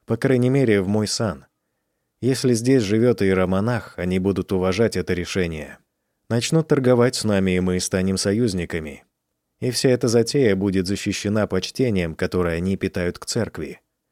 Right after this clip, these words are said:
Я до конца своих дней останусь иеромонахом,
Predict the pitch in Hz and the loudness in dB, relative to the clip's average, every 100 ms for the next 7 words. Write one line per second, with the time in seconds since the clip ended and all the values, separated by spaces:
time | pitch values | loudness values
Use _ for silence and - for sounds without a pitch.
0 | _ - 131 139 139 143 151 139 131 131 | _ -6 -2 0 0 0 0 2 4 4
1 | 123 143 110 - 117 117 98 104 101 104 | 4 2 2 0 0 0 0 0 2 2
2 | 110 120 107 - 73 | 2 -2 -4 -8 -12